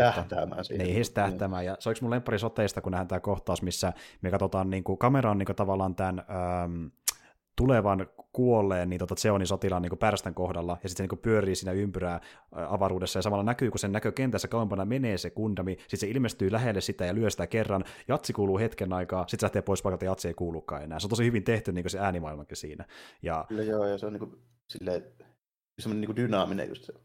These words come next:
Speaker 1: Joo, se
Speaker 2: Tosi
Speaker 1: äänimaailma
Speaker 2: dynaaminen.
Speaker 1: siinä.
Speaker 2: Ja niinku meinaa myös sitä, että tämmöistä shottia ei nähdä, ö, tän jälkeen enää kertaakaan siinä leffassa, ja siinä vaihtelee niinku tavallaan se,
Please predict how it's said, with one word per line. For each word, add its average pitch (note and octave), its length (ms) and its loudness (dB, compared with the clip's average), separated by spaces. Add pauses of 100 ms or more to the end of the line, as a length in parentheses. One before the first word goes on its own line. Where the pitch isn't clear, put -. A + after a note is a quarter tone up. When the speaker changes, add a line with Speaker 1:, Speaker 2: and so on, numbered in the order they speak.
(100)
Speaker 1:
Joo, F2+ 100 -2
se - 60 -2
Speaker 2:
Tosi B2 160 6
Speaker 1:
äänimaailma G#2 380 4
Speaker 2:
dynaaminen. F2 200 2
Speaker 1:
siinä. C2+ 200 -10
Speaker 2:
Ja G2 60 2
niinku G#2 180 4
meinaa C#3 220 4
myös C#3 160 2
sitä, D3+ 260 2
että G#2 160 0
tämmöistä C#3 320 0
shottia A#2+ 260 2
ei A2+ 40 4
nähdä, A2 300 2 (240)
ö, G2 60 0
tän B2 120 4
jälkeen A2 340 2
enää A#2 200 0
kertaakaan F#2 420 0
siinä F2 160 0
leffassa, F#2 340 0
ja F2 60 2
siinä G2+ 180 0
vaihtelee C3 380 2
niinku F#2+ 140 0
tavallaan F#2+ 300 0
se, G2 140 -4